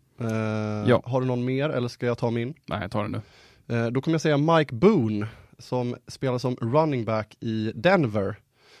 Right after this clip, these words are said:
Speaker 1: Denver tappade ju Javonte William-, Williams, som är deras liksom second year running back och deras framtidsnamn. Han drog korsbandet, om jag inte minns fel. Tråkigt.
Speaker 2: Jättetråkigt.
Speaker 1: Eh,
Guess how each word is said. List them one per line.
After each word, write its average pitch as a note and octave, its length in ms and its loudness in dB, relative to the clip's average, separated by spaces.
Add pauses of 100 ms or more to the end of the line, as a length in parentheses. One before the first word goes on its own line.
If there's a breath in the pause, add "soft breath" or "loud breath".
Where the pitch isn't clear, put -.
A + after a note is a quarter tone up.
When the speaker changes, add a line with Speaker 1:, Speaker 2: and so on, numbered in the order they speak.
(140 soft breath)
Speaker 1:
Denver C3 260 -2
tappade C#3+ 460 -4
ju A2 420 -2
Javonte A#2+ 500 0
William-, C#3+ 480 -2
Williams, C#3+ 540 -4 (140)
som G#2+ 300 -4
är G#2+ 160 -2
deras G#2 300 -4
liksom G2+ 460 -8
second A2 400 -4
year A2+ 160 0
running A2+ 360 0
back B2+ 280 0
och A2 80 0
deras G2+ 260 0
framtidsnamn. A2 680 -2
Han A#2 200 -2
drog A#2 180 -2
korsbandet, A#2+ 560 -6
om A#2+ 80 -6
jag A#2+ 60 -4
inte A#2 120 -10
minns A#2 180 -10
fel. B2 220 -8 (320)
Tråkigt. C#3+ 560 0
Speaker 2:
Jättetråkigt. A#2 880 2 (260 soft breath)
Speaker 1:
Eh, A#2 720 0